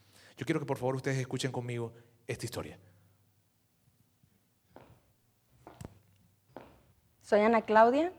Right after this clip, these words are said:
Speaker 2: tengo veintiséis años. Realmente no tengo mucho que contar de mi vida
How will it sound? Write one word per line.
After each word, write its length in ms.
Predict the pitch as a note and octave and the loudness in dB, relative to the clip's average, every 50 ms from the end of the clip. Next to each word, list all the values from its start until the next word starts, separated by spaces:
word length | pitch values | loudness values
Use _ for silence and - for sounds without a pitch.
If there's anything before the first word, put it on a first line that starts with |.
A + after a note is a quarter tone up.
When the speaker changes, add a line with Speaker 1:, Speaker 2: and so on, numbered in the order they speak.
| - - - | -14 -6 0
Speaker 2:
tengo 200 | - A3 A3 A3 | 2 4 6 6
veintiséis 520 | A3 G#3+ G#3+ G3 G3+ - F#3 F3+ F#3 - | 6 4 4 0 0 2 2 0 2 0
años. 380 | F3 E3+ E3 E3+ - - - - - - - - - - - - - - - _ _ _ _ _ _ _ _ _ _ _ _ - - _ - | 0 0 0 -2 -6 -10 -18 -20 -20 -20 -20 -20 -20 -20 -20 -20 -20 -20 -20 _ _ _ _ _ _ _ _ _ _ _ _ -20 -16 _ 8
Realmente 400 | - A3+ A3+ A#3+ B3 B3+ C4+ C4+ | 10 12 12 12 12 10 10 8
no 100 | C4 B3+ | 8 8
tengo 160 | B3+ A#3+ A#3+ | 10 10 10
mucho 260 | A#3+ A#3+ A#3 - A#3+ | 10 8 6 4 4
que 140 | - A3+ G#3+ | 4 4 4
contar 460 | - G#3 G3+ F#3+ G3 G3+ G#3 A3+ A#3 | 6 4 4 8 10 10 10 10 8
de 80 | A#3 A3 | 6 6
mi 120 | G3+ G3 | 6 6
vida 380 | F#3+ G3 G3 F#3+ G#3+ A3 A3 | 6 8 10 10 10 10 8